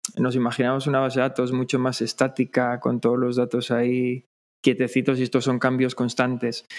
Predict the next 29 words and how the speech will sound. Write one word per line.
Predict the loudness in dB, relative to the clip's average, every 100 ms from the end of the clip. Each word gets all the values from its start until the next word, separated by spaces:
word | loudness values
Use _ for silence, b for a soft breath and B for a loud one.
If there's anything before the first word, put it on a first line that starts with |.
| B -4
y | -2
creo | 0 0 2
que | 0 0 0
causa | 0 0 0 0
mucha | 0 0 -2
confusión, | 0 -2 -2 0 0 0 -4 -6
sobre | -2 -2 -2
todo | -2 0
a | 0
la | -2
gente | -2 0 2
que | 2
ya | 2 2
nueva | 2 2 2
a |
este | 0 0
mundo | 0 2 2 2
y, | 2
mundillo, | 2 2 2 2 2 0 -2 B B 0
eh, | 2 2 0
entender | 0 2 2 4 2 2
todo | 0 2 2
esto, | 0 0 0 2
cómo | 0 0
funciona | 0 2 2 2 0
y |
cómo | 0 0
hacer | 0 0 0 2
la, | 0 0 0 -4 -8